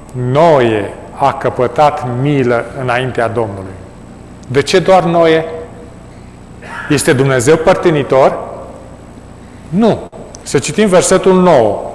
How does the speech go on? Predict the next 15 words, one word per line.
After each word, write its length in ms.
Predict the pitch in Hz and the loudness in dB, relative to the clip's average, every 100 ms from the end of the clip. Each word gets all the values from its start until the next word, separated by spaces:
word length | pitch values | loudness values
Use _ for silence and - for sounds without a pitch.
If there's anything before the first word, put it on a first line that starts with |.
| - - - - | -16 -18 -20 -10
"Noe 680 | 135 160 226 208 143 120 110 - - | -2 4 6 8 6 4 0 -6 -4
era 680 | 151 139 131 160 165 160 - 156 | 2 4 6 4 4 2 -4 -6
un 260 | 143 135 139 | -4 -2 0
om 320 | 147 143 156 - - | 2 0 -2 -10 -8
neprihănit 1040 | 143 151 196 196 190 151 180 180 127 - - - - - - - - - - | -2 2 2 0 -2 -2 0 2 0 -4 -16 -18 -20 -20 -20 -20 -20 -20 -18
și 200 | - 135 | -12 -10
fără 600 | 117 - 208 233 233 226 214 | -8 -2 4 6 6 4 4
pată 480 | 151 113 117 104 - - - | 2 2 -2 -8 -10 -14 -6
între 300 | 147 135 123 | -4 -2 -2
cei 300 | - 165 156 | 0 0 0
din 180 | 139 | -2
vremea 360 | 123 139 135 127 | -2 -2 0 -2
lui." 220 | 117 107 87 - - - - - - - - 123 | -2 -4 -8 -16 -20 -20 -20 -20 -20 -18 -10 -2
Noe 440 | 156 180 151 120 - - 139 | 4 4 4 2 -2 -8 -8
umbla 720 | 131 117 123 131 156 - - | -6 -2 2 2 2 -2 -12